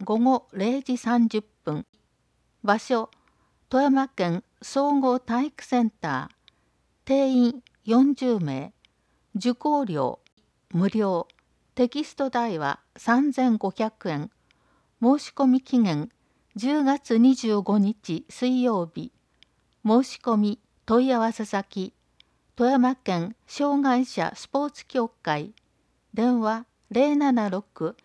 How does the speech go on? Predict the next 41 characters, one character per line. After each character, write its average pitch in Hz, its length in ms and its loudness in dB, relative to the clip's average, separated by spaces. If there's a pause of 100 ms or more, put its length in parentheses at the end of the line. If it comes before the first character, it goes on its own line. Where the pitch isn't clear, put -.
四 277 380 2
一 - 160 -8
三 202 360 -2
の 160 220 -2 (140)
二 269 340 4
二 240 400 2
四 196 220 0
八。 196 520 -12 (1600)
長 277 280 2
期 - 180 -20
間 185 460 0 (160)
駐 294 240 0
車 269 240 -4
し - 160 -18
て 240 160 -2
い 214 180 -2
る 170 220 -4 (240)
自 202 140 -6
転 302 260 2
車 226 220 -2
の 165 240 0 (120)
処 214 120 0
分 269 260 6
に 220 140 2
つ - 160 -8
い 196 80 -6
て。 - 280 -6 (1160)
愛 277 240 6
の 277 160 4
風、 233 500 0 (240)
富 220 140 2
山 285 260 4
鉄 220 300 -6
道、 143 320 -4 (180)
小 233 140 2
杉 311 320 2
駅 277 500 -4
周 277 320 -6
辺 226 340 -2 (200)
及 247 240 2
び 202 200 -8